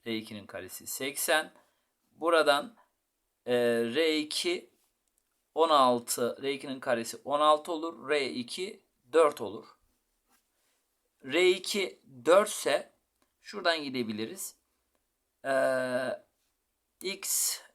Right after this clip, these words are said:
nedir? Sekiz, iki kök ikidir.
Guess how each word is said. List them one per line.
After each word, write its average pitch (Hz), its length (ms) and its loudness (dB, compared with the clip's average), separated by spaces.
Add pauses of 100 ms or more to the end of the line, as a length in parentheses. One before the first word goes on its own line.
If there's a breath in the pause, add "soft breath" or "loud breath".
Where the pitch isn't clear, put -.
nedir? 170 380 -6
Sekiz, 175 680 -6
iki 160 240 -14
kök 123 280 -10
ikidir. 123 580 -12